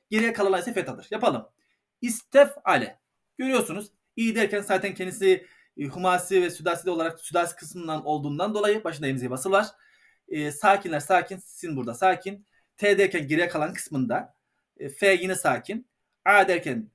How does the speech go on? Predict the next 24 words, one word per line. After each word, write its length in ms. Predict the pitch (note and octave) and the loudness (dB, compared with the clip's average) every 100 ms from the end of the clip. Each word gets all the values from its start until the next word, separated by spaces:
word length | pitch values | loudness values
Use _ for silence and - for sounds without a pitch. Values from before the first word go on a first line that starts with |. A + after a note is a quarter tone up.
| _ | _
f-, 280 | - A#2+ A#2 - - | -14 -12 -10 -10 -4
geriye 200 | D#3 E3+ | -2 0
kalan 240 | D3+ C#3 | -2 -4
fetha 280 | C#3 D3 - | -4 -8 -8
kısmında, 560 | - G#3+ G3 A3 A3+ _ _ _ - | -8 -6 0 0 0 _ _ _ -8
e, 360 | C#3 C3 C3 | -4 -2 0
L 20 | F#3 | 2
derken 480 | A3 G3+ G#3+ E3 | 2 2 0 -2
de 40 | C#3+ | -4
arkadaşlar 480 | C3 C3 - G#3+ G#3 | -4 -4 -2 -4 -2
fiil 180 | E3+ | -4
mazinin 260 | D#3+ B2+ A#2+ | -2 -4 -4
son 120 | F#3 | -4
harfini 220 | E3 F3 | -4 -2
de 40 | F#3+ | -2
görmüştük. 500 | D3+ A2+ - - _ _ _ | 0 -2 -6 -18 _ _ _
Müfret 200 | C#3+ D3+ | -14 -8
müzekker, 440 | B2+ A2 A2 F3+ F#3 - _ _ _ _ _ _ C3 | -6 -8 -6 -4 -4 -10 _ _ _ _ _ _ -4
e, 200 | B2 B2 | -2 -2
gayb 340 | C#3 D#3+ D#3+ | -2 -2 -4
kısmında 300 | - C3+ A#2 | -6 -4 -2
olduğundan 340 | C3 B2+ B2 | -2 -2 -2
dolayı 340 | G#2+ C#3+ A3 - _ | -2 -2 -4 -8 _
fethadır. 400 | - C3 - | -10 -10 -18